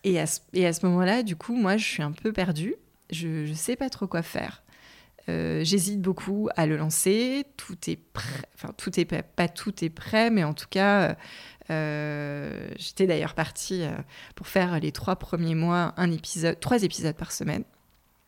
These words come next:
les trois premiers mois. Euh, ouais, soixante, euh, voilà, c'était, c-, c'était ça.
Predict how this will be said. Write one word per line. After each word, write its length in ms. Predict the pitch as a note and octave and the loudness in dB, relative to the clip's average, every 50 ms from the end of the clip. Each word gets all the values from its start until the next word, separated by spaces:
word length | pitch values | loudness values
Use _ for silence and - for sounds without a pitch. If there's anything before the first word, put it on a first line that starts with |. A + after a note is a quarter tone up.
| _ - - - | _ -8 0 2
les 100 | F#3 E3 | 2 2
trois 160 | - - E3 | 2 2 0
premiers 280 | D#3 - - D#3 D3+ D#3 | 0 0 0 2 2 2
mois. 280 | D#3+ D#3+ D#3 F3 - - - - - - - - - - - - - _ _ - | 2 2 0 0 -2 -6 -16 -20 -20 -20 -18 -18 -18 -20 -20 -20 -20 _ _ -2
Euh, 240 | F3 E3 D#3 D#3 D3+ | 0 2 2 2 2
ouais, 160 | D3 - D#3+ | 2 0 -2
soixante, 440 | E3 - - F3 - - F3+ F3 - | -2 -2 -2 -2 -2 -2 -2 -2 -2
euh, 80 | E3 | -2
voilà, 180 | D#3+ D#3+ D3+ D3+ | 0 0 0 -2
c'était, 260 | - - - - E3 | -4 -4 -4 -4 -2
c-, 200 | D3 - - - | -2 -2 -2 -2
c'était 280 | F#3 - - E3 - E3 | -4 -6 -6 -6 -6 -6
ça. 320 | D#3+ - E3 E3 G3 C4+ | -4 -2 -2 -2 -4 -4